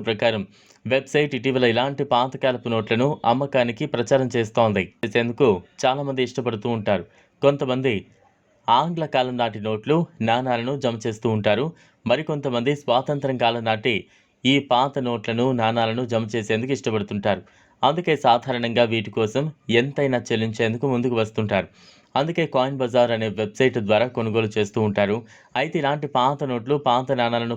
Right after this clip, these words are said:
పొందడానికి భారీ మొత్తాన్ని చెల్లిస్తున్నారు. ఇలా పాతకాలపు నోట్ల బండిళ్లను భారీ మొత్తంలో విక్రయించొచ్చు. ఇలా ఒక రూపాయి నోట్ల కట్ట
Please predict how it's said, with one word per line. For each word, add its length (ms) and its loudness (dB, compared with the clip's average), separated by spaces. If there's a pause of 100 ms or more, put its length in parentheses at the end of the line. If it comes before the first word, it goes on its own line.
పొందడానికి 580 0 (460)
భారీ 300 2
మొత్తాన్ని 400 -2
చెల్లిస్తున్నారు. 640 -2 (560)
ఇలా 160 2 (140)
పాతకాలపు 680 0
నోట్ల 260 0 (120)
బండిళ్లను 440 0 (140)
భారీ 300 2
మొత్తంలో 360 0
విక్రయించొచ్చు. 640 -2 (440)
ఇలా 120 4 (140)
ఒక 120 -2 (100)
రూపాయి 340 2
నోట్ల 240 2 (100)
కట్ట 160 -4